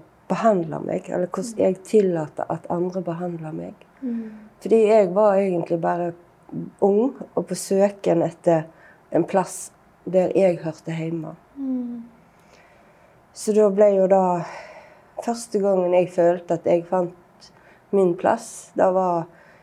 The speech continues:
Speaker 1: sammen med en gjeng med ungdommer
Speaker 2: Ja.
Speaker 1: fra Bergensområdet, som da gikk på bystasjonen og bomma penger, så de kunne gå på Høyden og kjøpe hasj.
Speaker 2: <laughs> Ja.
Speaker 1: Så, så det er liksom, der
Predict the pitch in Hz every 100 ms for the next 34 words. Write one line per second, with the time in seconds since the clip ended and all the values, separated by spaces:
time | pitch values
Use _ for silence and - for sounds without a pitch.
0 | _ - 220 208 190 175 170 175 175 190
1 | 175 170 165 - 190 220 185 170 156 160
2 | - _ _ - - - 240 202 196 185
3 | 180 180 170 160 160 170 165 160 156 160
4 | 220 233 196 180 175 175 175 175 - 170
5 | 175 185 - 143 147 160 185 - 170 175
6 | 180 165 - 170 170 170 151 165 _ -
7 | _ _ - 170 170 175 170 175 170 170
8 | 170 170 170 160 151 - 156 - 156 -
9 | - - _ - - - _ _ _ _
10 | - _ _ - 233 - 220 208 - -
11 | 220 233 208 185 185 175 175 - 214 247
12 | 202 160